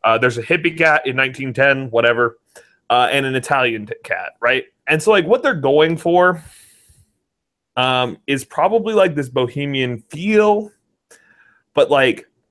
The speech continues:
you end up, like, stereotyping more than you, like, like, but, like, you're, you're trying to get, like, this ethnic mix, right?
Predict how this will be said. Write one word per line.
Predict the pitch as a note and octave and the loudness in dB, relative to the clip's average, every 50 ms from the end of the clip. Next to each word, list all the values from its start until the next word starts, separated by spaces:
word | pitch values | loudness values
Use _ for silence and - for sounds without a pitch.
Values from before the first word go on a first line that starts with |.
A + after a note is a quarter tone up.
| _ _ - _ _ _ | _ _ -20 _ _ _
you | - C#3 D#3 F#3 | -2 0 2 2
end | A3+ A#3 A3+ | 2 4 2
up, | G#3+ G#3 G#3 | 2 2 2
like, | D3 C#3 B2 A2+ G2+ - - _ _ _ _ | 0 0 0 0 -2 -6 -12 _ _ _ _
stereotyping | - - - - - - - C#3 C3+ C#3+ D#3 E3+ F3 F3+ F3 F3+ F#3 G3 F#3+ F3 G3 F#3+ F3+ | -20 -18 -16 -14 -16 -8 -4 -2 0 2 2 2 2 2 0 0 -4 -4 -2 -2 -4 -4 -4
more | D3 C3+ C3+ | -4 -4 -4
than | C3 B2 A#2+ | -4 -6 -6
you, | B2 A#2 A2+ | -6 -6 -4
like, | A2 G#2 G2+ G2+ F#2 - - - _ _ _ _ _ _ _ _ _ _ _ _ _ _ _ _ _ _ _ _ _ | -2 -2 0 -2 -2 -4 -10 -20 _ _ _ _ _ _ _ _ _ _ _ _ _ _ _ _ _ _ _ _ _
like, | B2+ C3 B2+ | -4 -4 -2
but, | C#3 D#3 - | -4 -6 -2
like, | D#3 F3+ E3 D3 C#3+ | 0 -2 -2 -2 -4
you're, | E3+ F3+ | -6 -4
you're | D#3 F3 | -4 -4
trying | F3+ - A#3+ A#3+ | -2 -2 -2 -2
to | G#3+ | 0
get, | E3 E3+ - | -2 -2 -2
like, | B2 B2 B2 | -2 -4 -4
this | B2+ A#2+ - - _ _ _ | -6 -10 -10 -14 _ _ _
ethnic | A#2+ B2+ B2 - A#2+ A2 A2 | -2 -2 -2 -4 -6 -8 -8
mix, | A#2 A#2+ A2 - - - - - | -6 -6 -6 -6 -6 -12 -20 -12
right? | - G2+ G#2 G#2+ - | -6 -6 -6 -6 -6